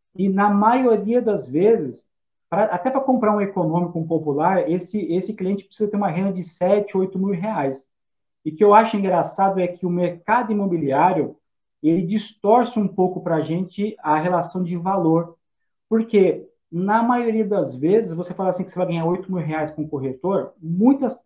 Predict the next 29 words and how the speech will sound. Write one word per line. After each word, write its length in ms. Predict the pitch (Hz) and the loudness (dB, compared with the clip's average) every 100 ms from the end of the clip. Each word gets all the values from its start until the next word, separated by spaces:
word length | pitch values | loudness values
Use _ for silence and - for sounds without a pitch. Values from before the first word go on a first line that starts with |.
| - | -8
pessoas 300 | 196 208 202 | -6 -4 -2
falam 200 | 208 202 | -2 -2
que 80 | 214 | -8
é 40 | |
pouco. 500 | 214 208 190 - - _ _ _ _ _ | -6 2 2 2 -6 _ _ _ _ _
Mas 220 | 180 208 | -2 -2
pra 200 | - 233 | 2 2
esse 320 | 262 254 - | 2 0 -6
cliente 480 | - 247 214 220 208 | 0 4 4 4 0
que 200 | 196 202 | -6 -6
compra 320 | - 208 208 | 0 0 2
com 140 | 196 202 | 0 2
você, 380 | 185 185 185 160 | 0 0 -2 -2
comprar 360 | 180 175 180 | -2 -2 0
um 80 | 196 | 2
imóvel, 760 | 196 165 160 160 147 135 113 - _ _ _ _ _ _ - | 2 2 4 4 2 0 -6 -10 _ _ _ _ _ _ -8
e 80 | 160 | -2
pra 160 | 185 | 0
ter 140 | 180 220 | 4 4
uma 180 | 226 175 | 6 2
renda 280 | 175 180 | 0 0
de 140 | 175 165 | -2 0
oito 380 | 165 196 202 185 | 2 2 2 -2
mil 180 | 170 | -2
reais, 520 | 143 135 156 185 - - - | -4 -2 -2 -2 -6 -12 -2
esse 280 | 196 202 196 | -2 -2 -6
cliente, 400 | 190 180 190 190 | -2 -2 -2 -4
ele 100 | 196 | -8
precisa, 580 | - - 190 180 185 | -10 -10 -6 -4 -6